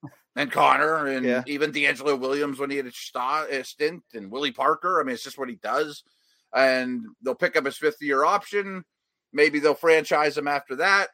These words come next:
Speaker 1: and off he goes. You know, I mean, but if you get four or five years of that kind of workload with a couple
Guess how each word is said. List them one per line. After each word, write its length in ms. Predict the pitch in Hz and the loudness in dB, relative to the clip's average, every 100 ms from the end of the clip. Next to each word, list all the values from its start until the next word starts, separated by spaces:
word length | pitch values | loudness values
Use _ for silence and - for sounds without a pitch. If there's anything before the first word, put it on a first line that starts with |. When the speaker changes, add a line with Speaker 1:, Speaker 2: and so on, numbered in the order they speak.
| - | -6
Speaker 1:
and 420 | 143 147 139 135 | -6 -4 -6 -6
off 200 | 135 139 | -4 -4
he 80 | 170 | 4
goes. 480 | 240 190 107 82 - | 6 6 4 -6 -10
You 100 | 135 | -4
know, 220 | 135 147 | 0 0
I 20 | |
mean, 480 | 143 143 135 123 120 _ _ 117 76 107 _ - | 0 -4 -6 -10 -16 _ _ -20 -20 -20 _ 2
but 260 | 170 160 - - _ _ _ - | 4 4 -4 -20 _ _ _ -14
if 160 | - | -12
you 100 | 170 | -10
get 200 | 196 202 | -8 -6
four 200 | - 214 | 0 0
or 60 | 190 | 0
five 320 | 208 170 156 | 0 0 -2
years 400 | 185 226 196 156 | -4 -2 -2 -4
of 120 | 147 | -4
that 160 | 160 165 | -4 -2
kind 220 | 170 165 | -2 -4
of 80 | 139 | -4
workload 600 | 175 208 156 151 165 147 | -4 -6 -2 0 0 -4
with 180 | 139 147 | -6 -8
a 60 | 147 | -2
couple 560 | 170 160 170 151 131 | -4 -2 -4 -4 -8